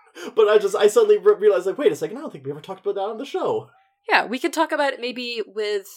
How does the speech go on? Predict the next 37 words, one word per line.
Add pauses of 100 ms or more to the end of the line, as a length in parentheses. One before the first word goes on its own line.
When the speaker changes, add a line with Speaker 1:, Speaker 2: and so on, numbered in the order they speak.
Speaker 2:
uh,
the
first
Boko
that
we're
doing. (240)
Speaker 1:
Maybe,
yeah. (420)
Speaker 2:
But
yeah, (180)
I
wrote
down
that
Corey
does
a
skrelt. (380)
<laughs>
Speaker 1:
A, (260)
a (120)
what?
<laughs>
Speaker 2:
A
skrelt. (400)
A
screaming
belt. (400)
Speaker 1:
You
know
the
Pokemon?
<laughs>
Speaker 2:
No,
that's
Skrelp.